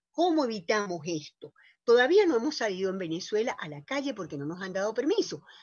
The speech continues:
Vamos a prepararnos. ¿Cómo nos preparamos? Primero, y como siempre, esto es como una letanía que yo tengo, recordar quiénes somos, qué características de personalidad tengo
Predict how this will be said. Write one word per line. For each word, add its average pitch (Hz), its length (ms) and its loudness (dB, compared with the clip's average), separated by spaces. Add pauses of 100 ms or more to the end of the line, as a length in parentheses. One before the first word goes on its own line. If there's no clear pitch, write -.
(160)
Vamos 156 640 0
a 226 80 0
prepararnos. 285 880 0 (840)
¿Cómo 320 400 6
nos 302 180 0
preparamos? 175 640 -4 (800)
Primero, 311 680 0
y 262 140 -6
como 208 400 2
siempre, 277 920 -2
esto 226 220 -4
es 277 40 -14
como 269 200 2
una 269 160 -2
letanía 226 560 0
que 254 120 -6
yo 208 160 -2
tengo, 131 440 -8 (460)
recordar 220 1200 2 (180)
quiénes 233 640 -4
somos, - 840 -4 (720)
qué 294 280 4
características 254 1000 -2
de 254 120 -2
personalidad 175 800 -4
tengo 226 360 0